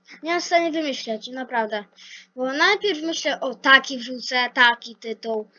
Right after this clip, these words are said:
Później nie będzie taki tytuł. Chryste. Ciężkie jest życie youtubera. Influencera.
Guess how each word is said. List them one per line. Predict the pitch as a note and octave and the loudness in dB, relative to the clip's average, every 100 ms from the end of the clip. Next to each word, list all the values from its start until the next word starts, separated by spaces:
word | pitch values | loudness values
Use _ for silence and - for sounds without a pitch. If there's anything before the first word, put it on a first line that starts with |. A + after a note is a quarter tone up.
| - _ - | -20 _ -2
Później | G4+ B4 A4+ | 2 4 6
nie | D#4+ | 6
będzie | A#3+ A3+ G#3+ G3+ G3 | 6 2 0 -4 -8
taki | G3+ F#3+ G3 | -8 -10 -12
tytuł. | G3 F#3 F3+ F#3+ G3+ _ | -20 -20 -18 -20 -20 _
Chryste. | D4 C#4+ A3 - - G#3+ G3+ G3+ G3 _ _ _ _ _ _ _ _ _ _ _ _ _ _ _ _ _ _ _ _ _ _ - | -20 -20 -20 -20 -20 _ _ _ _ _ _ _ _ _ _ _ _ _ _ _ _ _ _ _ _ _ _ _ _ _ _ 4
Ciężkie | A4 A#4+ - F#4 | 6 6 4 2
jest | D4 | 2
życie | D4 - D4 C4+ | 0 0 -2 -4
youtubera. | A3+ A3+ G#3+ G3+ F#3 - _ _ _ _ _ _ _ _ _ C4+ | -8 -8 -6 -4 -6 -10 _ _ _ _ _ _ _ _ _ -20
Influencera. | B3+ C4 A#3 A3+ A#3 G3+ | -10 -6 -4 -6 -10 -12